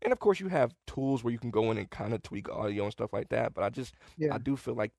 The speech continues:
Speaker 1: there's just more of a organic feel where it's like, okay, that's what it was. That's how it is. And, you know, you can, you, you can let it be what it is. And, um,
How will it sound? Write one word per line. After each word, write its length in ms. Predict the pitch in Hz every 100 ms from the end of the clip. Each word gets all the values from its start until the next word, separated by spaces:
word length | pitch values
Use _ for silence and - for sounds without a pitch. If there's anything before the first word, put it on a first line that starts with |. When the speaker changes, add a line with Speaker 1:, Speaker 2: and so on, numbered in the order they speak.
| -
Speaker 1:
there's 200 | 110 110
just 240 | 113 -
more 240 | 107 107 110
of 100 | 104
a 180 | 101 - _ -
organic 580 | 98 - 120 110 87
feel 560 | - - 120 113 90 92 _ _ -
where 120 | 95
it's 100 | -
like, 140 | 107 107
okay, 220 | 107 90
that's 240 | 113 -
what 100 | 117
it 80 | 85
was. 420 | 101 110 110 - -
That's 180 | 101
how 160 | - 80
it 60 | 87
is. 380 | 110 107 98 - _ -
And, 360 | 104 104 107
you 100 | 381
know, 180 | - 117
you 140 | 123 -
can, 300 | - - -
you, 200 | 62 60
you 180 | - -
can 140 | - 104
let 100 | 104
it 100 | 87
be 140 | 104
what 140 | 92 80
it 100 | 87
is. 380 | 107 98 - -
And, 220 | - 69 -
um, 280 | 147 -